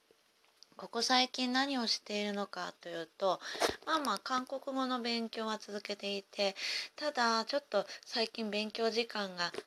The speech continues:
少なくなってきちゃってるかなっていうふうには感じてます。テキストでの勉強をちょっといつの間にかやめてしまったので、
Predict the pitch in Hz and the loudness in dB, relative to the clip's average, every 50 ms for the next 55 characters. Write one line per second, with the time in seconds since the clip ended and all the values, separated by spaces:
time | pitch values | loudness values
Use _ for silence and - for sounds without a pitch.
0 | _ _ - - - - 226 226 220 - 196 190 190 185 - - 185 - - - | _ _ -14 -10 -4 -2 -2 -2 -2 -2 -4 -6 -6 -8 -8 -10 -10 -10 -6 -4
1 | 180 175 - - 185 180 175 - - 170 175 175 175 175 - - 185 180 180 180 | -4 -4 -4 -6 -6 -6 -6 -6 -8 -6 -4 -4 -4 -4 -6 -6 -4 -2 -2 -2
2 | 196 196 185 202 226 254 269 254 262 - - 185 180 180 180 185 180 - _ - | -2 -2 -2 -2 0 0 0 0 0 -4 -6 -8 -8 -8 -8 -8 -8 -8 _ -10
3 | 180 180 180 185 196 202 196 - - - - - - - - - - - 359 349 | -10 -10 -6 -4 -4 -4 -4 -4 -8 -8 -8 -6 -6 -6 -6 -8 -8 -8 -6 -4
4 | - - 339 311 - - - 233 202 208 196 185 185 180 185 190 196 196 202 196 | 0 0 0 0 0 0 -2 0 0 0 0 -2 -4 -4 -2 0 0 0 -2 -4
5 | - - 202 196 196 196 190 190 - - 220 226 220 214 208 - - 220 - - | -6 -4 0 2 2 4 2 2 0 0 2 4 4 4 4 2 0 -2 -4 -4
6 | - - 180 175 - - - - - - - _ _ _ _ _ _ _ _ _ | -2 0 0 0 0 -2 -6 -8 -8 -8 -10 _ _ _ _ _ _ _ _ _
7 | _ _ _ _ _ _ - 196 - 226 269 285 - - 311 285 294 277 - 294 | _ _ _ _ _ _ -4 0 4 6 6 6 6 6 6 4 4 4 4 4
8 | 247 202 190 196 202 214 240 277 294 - 339 339 330 - - 339 330 330 330 330 | 4 4 4 2 2 2 2 0 0 0 0 2 2 2 2 4 4 6 6 6
9 | 330 - _ - - 311 285 233 196 185 180 190 190 190 185 175 170 | 4 2 _ -4 -2 0 0 0 0 0 2 2 4 4 2 0 -2